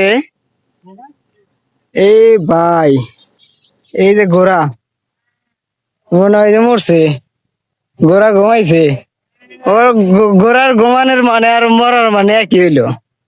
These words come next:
ঘোড়া অবশ্য দাঁড়া থেকে ঘুমায়, তারপরে ওই জায়গায় যেভাবে শুয়ে আছে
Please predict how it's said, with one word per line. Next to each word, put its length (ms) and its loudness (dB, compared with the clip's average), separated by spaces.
ঘোড়া 280 0
অবশ্য 240 -2
দাঁড়া 260 2
থেকে 180 0
ঘুমায়, 340 0
তারপরে 400 0
ওই 140 0
জায়গায় 260 -2
যেভাবে 300 0
শুয়ে 240 -2
আছে 120 -4